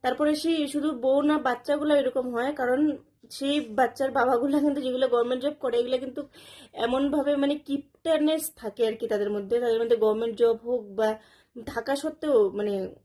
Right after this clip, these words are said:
গভর্নমেন্ট জবে কত টাকা আসবে টাসবে এইসবের কোনো তাদের ইয়ে নেই, শুধু গভর্নমেন্ট জব দেখলেই হলো আর কি। তো কিন্তু অনেক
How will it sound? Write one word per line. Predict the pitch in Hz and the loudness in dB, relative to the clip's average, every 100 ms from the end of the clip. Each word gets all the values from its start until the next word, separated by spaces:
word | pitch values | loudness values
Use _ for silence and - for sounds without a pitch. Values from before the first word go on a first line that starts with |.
| _ | _
গভর্নমেন্ট | 214 294 339 | 2 4 4
জবে | 349 359 | 2 2
কত | 302 285 | 0 -2
টাকা | 311 320 | -4 -2
আসবে | 285 262 247 285 | -2 -2 -4 -6
টাসবে | 277 254 240 269 | -2 -4 -2 2
এইসবের | 240 233 277 254 262 | 4 4 0 0 -2
কোনো | 262 254 | -6 -4
তাদের | 240 220 | -2 -2
ইয়ে | 226 226 | 0 0
নেই, | 262 | 0
শুধু | 262 254 | -4 -2
গভর্নমেন্ট | 240 240 240 | 0 2 0
জব | 254 | 0
দেখলেই | 226 220 233 | 0 0 -2
হলো | 220 190 | -2 -2
আর | 175 | -4
কি। | - - _ _ _ _ _ _ | -8 -20 _ _ _ _ _ _
তো | - | -4
কিন্তু | 285 302 | -4 0
অনেক | 277 285 | 0 0